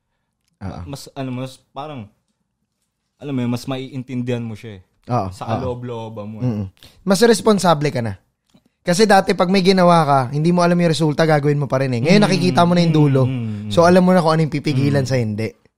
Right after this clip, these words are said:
Speaker 1: Which is
Speaker 2: Pero,
Speaker 1: very good.
Speaker 2: pero para sa mga bata naman, parang hindi ko sila ina-advise na parang
Speaker 1: Pigilan.
Speaker 2: ano, oo, hindi ko sila pipigilan kasi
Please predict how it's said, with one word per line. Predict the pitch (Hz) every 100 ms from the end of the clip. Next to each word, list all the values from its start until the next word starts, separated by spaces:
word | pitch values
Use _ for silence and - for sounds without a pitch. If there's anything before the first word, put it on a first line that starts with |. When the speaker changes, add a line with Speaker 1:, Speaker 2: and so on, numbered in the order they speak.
| _ _ _ _
Speaker 1:
Which | 175
is | 165
Speaker 2:
Pero, | 170
Speaker 1:
very | 143
good. | 123 117 98 _
Speaker 2:
pero | 165 175 165 160 _ _ _
para | - 156
sa | 160
mga | 151 147
bata | 139 131 120 113
naman, | 104 101
parang | 104 107 104
hindi | 104 120
ko | 120
sila | 127 120
ina-advise | 113 113 110 104 104 101
na | 107
parang | 101 101 98 95 98 _ _ _
Speaker 1:
Pigilan. | - 127 123 104 101
Speaker 2:
ano, | 98
oo, | 117 110 113
hindi | 120
ko | 123
sila | 131
pipigilan | 120 123 120 107 107 107
kasi | 110 113 104